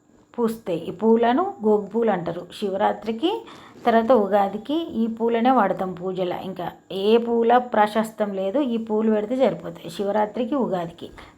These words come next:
ప్రత్యేకం. ఇక వీటి ఆకులతోటి ఇస్తార్లు తయారు చేస్తారు. తర్వాత ఈ పూలను వాటర్లో వేసి హోలీకి కూడా,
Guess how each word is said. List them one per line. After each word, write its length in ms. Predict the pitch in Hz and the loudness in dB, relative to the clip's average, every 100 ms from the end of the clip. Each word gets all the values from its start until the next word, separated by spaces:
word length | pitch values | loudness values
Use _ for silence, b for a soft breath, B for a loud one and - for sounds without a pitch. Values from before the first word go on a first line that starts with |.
| - | -4
ప్రత్యేకం. 640 | 196 - - 262 - - - B B B B B B - | -4 -4 2 2 2 -6 -14 B B B B B B -12
ఇక 200 | 180 190 | -4 0
వీటి 680 | 180 185 226 233 233 220 | 0 2 0 0 0 0
ఆకులతోటి 720 | 220 190 220 254 233 240 240 320 | 2 2 2 2 0 0 0 0
ఇస్తార్లు 580 | 233 226 - 254 233 | 0 -2 0 2 2
తయారు 360 | 214 180 170 170 | 0 -2 -4 -6
చేస్తారు. 520 | 160 160 - 170 160 - - B B B - | -8 -8 -10 -8 -8 -14 -20 B B B 0
తర్వాత 600 | 214 214 214 214 214 196 | 2 2 2 2 2 0
ఈ 720 | - 226 233 226 220 208 190 175 226 | 0 0 2 2 2 0 -4 -6 0
పూలను 600 | 247 262 226 330 466 427 - | 2 4 4 0 -2 -8 -6
వాటర్లో 500 | 196 208 220 226 214 | 2 4 4 2 2
వేసి 380 | 214 254 392 359 - | -2 -4 -4 -4 6
హోలీకి 300 | 226 233 247 | 6 8 4
కూడా, 200 | 202 262 | 4 2